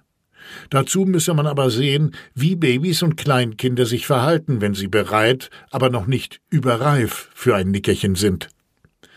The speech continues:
Auch bei Beroleits Beratungen machen sich die negativen Auswirkungen der Pandemie bemerkbar. Es gab in dieser Zeit viele Mütter, die alleine im Kreissaal waren, viel Angst und Anspannung,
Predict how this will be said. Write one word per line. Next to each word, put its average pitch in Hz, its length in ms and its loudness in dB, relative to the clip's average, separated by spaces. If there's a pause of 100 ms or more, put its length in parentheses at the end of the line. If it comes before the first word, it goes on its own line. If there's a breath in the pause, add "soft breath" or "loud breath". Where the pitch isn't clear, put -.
(420 loud breath)
Auch 156 260 0
bei 175 240 2
Beroleits 131 800 2
Beratungen 117 720 0
machen 117 320 0
sich 120 240 -4
die 135 100 -2
negativen 123 680 0
Auswirkungen 117 880 0
der 101 220 2
Pandemie 110 580 -2
bemerkbar. 104 720 0 (720)
Es 147 160 0
gab 170 220 2
in 185 100 4
dieser 156 240 0
Zeit 156 260 0
viele 196 300 0
Mütter, 143 340 2
die 123 160 -6
alleine 123 460 2
im 104 180 -2
Kreissaal 123 640 2
waren, 113 440 2 (220 loud breath)
viel 170 380 0
Angst 151 480 0
und 120 180 -2
Anspannung, 123 760 0